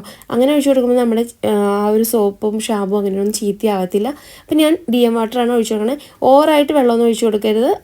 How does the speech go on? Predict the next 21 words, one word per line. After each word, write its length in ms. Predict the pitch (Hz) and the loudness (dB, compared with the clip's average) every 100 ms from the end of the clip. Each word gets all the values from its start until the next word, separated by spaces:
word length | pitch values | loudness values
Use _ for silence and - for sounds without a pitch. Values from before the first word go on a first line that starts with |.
| - 226 | -6 -2
ആം, 260 | 220 214 220 214 - - - | -2 -2 -2 -4 -8 -10 -2
ചിലവർ 280 | 233 226 254 247 | 0 2 2 2
വെള്ളം 260 | 226 226 262 | 2 4 4
ഒഴിച്ച് 220 | 240 254 | 2 0
അരയ്ക്കണ 240 | 226 220 220 | 0 0 -2
കണ്ടിട്ടുണ്ട്. 460 | 214 202 202 202 214 285 - - | -2 -2 -4 -4 -4 -8 -18 -10
അങ്ങനെ 200 | 220 226 233 | -4 0 2
വെള്ളമൊന്നും 320 | 220 240 254 | 2 2 2
ഒഴിച്ച് 180 | 233 233 | 2 0
കൊടുക്കാതെ 280 | 208 208 214 240 | 0 0 -2 0
ഡി 80 | 226 | 0
എം 80 | 208 | 0
വാട്ടർ 160 | 208 233 233 | -2 -2 -2
തന്നെ 200 | 214 330 - - | -2 -4 -8 -4
ഒഴിച്ച് 180 | 226 214 | -2 0
കൊടുക്കുക 240 | 202 190 185 | -2 -2 -6
കേട്ടോ. 180 | 185 196 - - - - | -4 -6 -6 -20 -20 -10
അപ്പോൾ 160 | - 320 330 | -2 2 2
നമ്മൾ 180 | 294 302 | 2 0
എപ്പോഴും 280 | 294 254 277 269 | -2 -2 -2 -2
ക്യാരറ്റ് 380 | 254 233 220 240 | -2 -2 -4 -8